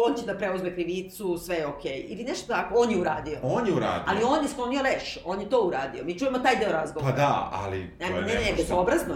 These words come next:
Speaker 1: Ne,
Speaker 2: Nepošteno je.
Speaker 1: nije
Speaker 2: Ne,
Speaker 1: okej.
Speaker 2: nije
Speaker 1: Da.
Speaker 2: nepošteno, pogotovo je nepošteno na tom nivou. Mi onda mislimo da je brat kriv, onda s-, e,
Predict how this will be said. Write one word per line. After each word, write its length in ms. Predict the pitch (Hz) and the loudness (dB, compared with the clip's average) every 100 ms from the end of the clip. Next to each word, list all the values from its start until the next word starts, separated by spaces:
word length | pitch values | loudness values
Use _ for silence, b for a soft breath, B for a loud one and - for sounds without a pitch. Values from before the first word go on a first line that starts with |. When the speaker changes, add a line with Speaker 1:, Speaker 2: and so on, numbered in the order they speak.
| 196 120 | -4 -2
Speaker 1:
Ne, 80 | |
Speaker 2:
Nepošteno 460 | 113 - - - 87 | -2 0 -2 -4 -4
je. 60 | 170 | -4
Speaker 1:
nije 220 | 175 190 | 0 2
Speaker 2:
Ne, 80 | 180 | 2
Speaker 1:
okej. 320 | 190 147 - | 0 -4 -2
Speaker 2:
nije 180 | 123 156 | 0 2
Speaker 1:
Da. 60 | |
Speaker 2:
nepošteno, 600 | 143 160 156 139 175 190 | 4 4 2 -2 -2 -2
pogotovo 380 | 185 180 220 254 | 0 0 0 0
je 80 | 226 | 0
nepošteno 400 | 220 208 208 190 | -2 -4 -4 -4
na 240 | 175 170 | -2 -2
tom 180 | 180 170 | 0 0
nivou. 520 | 160 135 131 180 175 B B B B | 0 0 0 0 -2 B B B B
Mi 160 | 147 196 | 0 0
onda 160 | 208 | 2
mislimo 320 | 202 - 175 151 | -4 -4 -2 -2
da 80 | |
je 80 | 123 | -2
brat 260 | 120 107 - | 0 0 -2
kriv, 260 | 151 175 - 156 | -2 -2 0 4
onda 720 | 214 233 117 95 - - - _ _ _ - | 6 6 4 -2 -4 -12 -20 _ _ _ -20
s-, 240 | - - - | -18 -18 -20
e, 100 | - | -10